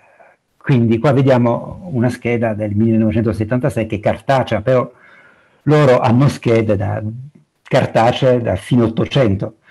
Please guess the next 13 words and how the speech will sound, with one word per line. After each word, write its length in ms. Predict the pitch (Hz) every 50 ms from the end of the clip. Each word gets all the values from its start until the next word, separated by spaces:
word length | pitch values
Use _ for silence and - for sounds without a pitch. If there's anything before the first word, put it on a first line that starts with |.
| - _ - - _
su, 600 | _ - - - 117 107 104 107 - - 156 165
sugli 340 | 147 - - - - 113 110
artefatti 800 | 104 98 - 120 - 113 104 104 - _ - 117 107 101 101 101 101 - _
presenti 460 | - - 107 98 101 101 98 95 - 101
nel 120 | 98 95
loro 200 | 98 98 92 98
museo. 420 | 98 98 95 85 90 85 90 98 98 _ _ _ _ _ _ _ _ _ _ _ _ _ _ _ _ _ _ _ - - _ _ - - - - _ _ _ _
Quindi 220 | - - 160 135 123
il 40 | 113
primo 200 | 180 185 147 151
lavoro 260 | 180 156 147 165 170
è 40 | -
stato 440 | - 131 110 - 135 131 - -